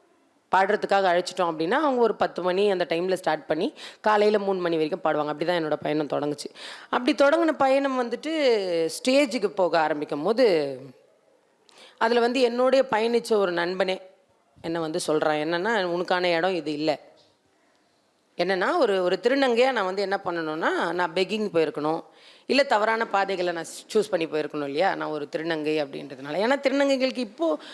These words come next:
ஆ, ஒரு அஞ்சு வருஷமா, ஆறு வருஷமா நல்ல ஒரு மரியாதை கிடைக்குது. ஆ, ம், அரசியல் ரீதியா பார்த்தாலும் நிறைய திருநங்கைகளுக்கு சப்போர்ட் இருக்குது. அப்போ நான் ஒரு பதினஞ்சு வருஷத்துக்கு முன்னாடி சொல்றேன் அப்படின்னா, அப்போ எந்த சப்போர்ட்டும் கிடையாது. யாரும் வந்துட்டு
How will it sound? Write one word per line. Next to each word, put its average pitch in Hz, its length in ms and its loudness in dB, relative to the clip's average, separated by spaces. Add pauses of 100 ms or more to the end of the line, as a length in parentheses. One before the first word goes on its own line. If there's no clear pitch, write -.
(380)
ஆ, 214 200 2
ஒரு 233 140 6
அஞ்சு 269 320 4
வருஷமா, 311 300 -2
ஆறு 277 300 4
வருஷமா 277 280 -2
நல்ல 240 240 2
ஒரு 220 160 4
மரியாதை 202 460 2
கிடைக்குது. 190 720 -2
ஆ, 160 400 0 (720)
ம், 160 380 -2
அரசியல் 208 480 2
ரீதியா 220 160 2
பார்த்தாலும் 214 400 0
நிறைய 214 320 2 (1400)
திருநங்கைகளுக்கு 190 500 0
சப்போர்ட் 202 380 0
இருக்குது. 151 220 -4
அப்போ 190 220 0
நான் 208 380 0
ஒரு 220 240 2
பதினஞ்சு 196 320 0
வருஷத்துக்கு 185 440 -2
முன்னாடி 180 200 0
சொல்றேன் 165 480 -2
அப்படின்னா, 143 160 -4
அப்போ 214 240 0
எந்த 165 280 2
சப்போர்ட்டும் 175 400 0
கிடையாது. 143 460 -4
யாரும் 175 460 0
வந்துட்டு 170 560 -2